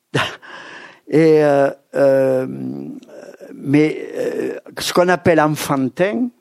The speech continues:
il y a des jeux enfantins, euh, c'est ce qui se développe, c'est ce qui de l'enfant se développe. Mais infantile,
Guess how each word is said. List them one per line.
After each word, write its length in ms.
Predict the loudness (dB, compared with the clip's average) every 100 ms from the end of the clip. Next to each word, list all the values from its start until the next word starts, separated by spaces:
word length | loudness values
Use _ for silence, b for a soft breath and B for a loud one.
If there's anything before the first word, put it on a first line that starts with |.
| _ _
il 60 | -4
y 40 |
a 60 | -4
des 200 | 0 -2
jeux 220 | 2 0
enfantins, 840 | 0 -4 -6 -6 -4 -2 -2 -6 -8
euh, 180 | -8 -10 -14 B B
c'est 160 | -2 -2
ce 140 | 0
qui 100 | -2
se 160 | 0 2
développe, 540 | 2 2 2 2 0
c'est 100 | -2
ce 100 | -2
qui 140 | -4
de 100 | 2
l'enfant 440 | 4 4 0 -2 -4
se 160 | -2
développe. 440 | -4 -2 -2 -4 -10 -16 _ B B B -2
Mais 160 | 0
infantile, 800 | 0 0 -4 -4 -4 -4 0 -2